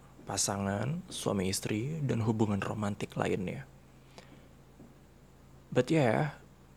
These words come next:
being naked is scary. Tapi menurut gua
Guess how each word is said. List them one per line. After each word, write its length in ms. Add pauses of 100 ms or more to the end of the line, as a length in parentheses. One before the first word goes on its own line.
(280)
being 320
naked 400 (640)
is 240
scary. 880 (1800)
Tapi 240
menurut 320
gua 560